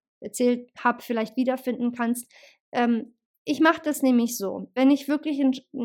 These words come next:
wirklich einen schlechten Tag hab, das hab ich von Anfang an gemacht, als ich das Fotobusiness angefangen habe.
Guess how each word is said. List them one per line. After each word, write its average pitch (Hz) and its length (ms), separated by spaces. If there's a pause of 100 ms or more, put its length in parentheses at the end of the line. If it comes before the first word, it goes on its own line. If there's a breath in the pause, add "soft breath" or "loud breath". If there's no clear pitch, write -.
(120)
wirklich 262 260
einen 262 120
schlechten 262 480
Tag 226 300
hab, 202 140
das 214 160
hab 247 120
ich 262 120
von 247 200
Anfang 277 340
an 233 140
gemacht, 208 360
als 277 260
ich 269 140
das 247 200
Fotobusiness 214 680
angefangen 190 520
habe. 202 300